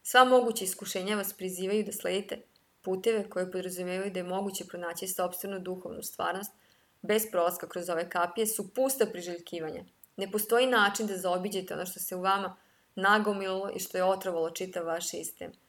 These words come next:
Vaš duhovni, vaš psihološki, a često i vaš fizički sistem. Ovaj otrov može se eliminisati jedino ako osetite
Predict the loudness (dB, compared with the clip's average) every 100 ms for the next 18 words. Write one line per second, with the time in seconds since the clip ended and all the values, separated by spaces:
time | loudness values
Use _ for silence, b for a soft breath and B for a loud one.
0 | b b b _ -2 -2 0 0 0 -2
1 | -4 -8 -8 -8 -10 -4 2 2 2 -4
2 | -4 -2 -2 -2 -2 -2 -2 -2 -2 -6
3 | -4 -4 -4 -8 -12 -14 -18 _ _ _
4 | _ _ _ _ _ _ _ _ _ 4
5 | 6 10 10 8 -2 2 2 2 0 -2
6 | -4 -4 -4 -4 -4 -2 0 -2 -4 -4
7 | -4 -4 -8 -10 -6 -6